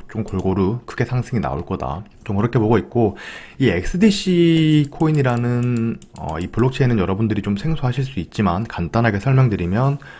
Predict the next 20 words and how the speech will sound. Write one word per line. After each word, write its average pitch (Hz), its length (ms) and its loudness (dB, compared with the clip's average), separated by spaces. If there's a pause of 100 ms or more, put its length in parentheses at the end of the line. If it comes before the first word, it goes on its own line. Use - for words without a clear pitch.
(160)
어, 78 100 -10
기관 147 320 4
전용 127 480 2
하이브리드 120 720 2
블록체인으로 95 840 -2 (420)
아이에스오 95 500 0
이공공이에 95 800 -2 (320)
역시 - 240 -4
호환 135 260 2
가능한 92 380 -4
프로젝트다. 117 720 -4 (140)
자, 117 100 -2
그리고 143 260 2
오늘, 160 680 4
어, 82 180 -2
저희 98 160 -2
구독자분께서, 104 1080 0 (300)
어, 71 460 -8 (100)
아주 95 360 -2
좋은 107 640 2